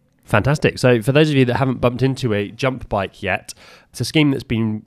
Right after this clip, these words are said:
growing pretty aggressively in the States. You might have heard us ranting about them on our last episode, along with the electric scooters that we had great fun on in Austin. Jim was more partial to the bikes.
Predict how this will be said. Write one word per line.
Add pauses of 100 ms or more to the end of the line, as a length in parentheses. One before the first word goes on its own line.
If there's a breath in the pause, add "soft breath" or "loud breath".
(100)
growing
pretty
aggressively
in
the
States.
You
might
have
heard
us
ranting
about
them
on
our
last
episode,
along
with
the
electric
scooters
that
we
had
great
fun
on
in
Austin. (380 loud breath)
Jim
was
more
partial
to
the
bikes.